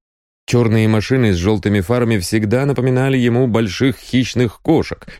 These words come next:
чёрных кошек на ночной дороге. Они гнались за лейтенантом,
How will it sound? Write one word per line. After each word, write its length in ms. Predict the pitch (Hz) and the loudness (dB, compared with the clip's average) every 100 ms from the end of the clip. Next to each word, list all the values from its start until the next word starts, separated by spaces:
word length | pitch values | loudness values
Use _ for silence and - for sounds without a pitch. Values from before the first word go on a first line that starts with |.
| - | -10
чёрных 600 | - 110 117 101 90 - | -2 0 0 0 -2 -4
кошек 500 | - 151 - 135 - - - | -2 0 0 -4 -4 -8 0
на 160 | 107 | 2
ночной 460 | 98 95 - 87 104 | 2 0 -2 0 2
дороге. 500 | 95 98 73 - - - _ _ _ _ - | 2 0 -2 -6 -10 -16 _ _ _ _ 0
Они 220 | 196 214 | 2 2
гнались 560 | 113 131 143 165 98 - | 2 2 2 2 -2 -4
за 180 | 92 113 | -2 0
лейтенантом, 760 | 117 92 101 123 87 143 151 | 0 0 0 0 0 0 -2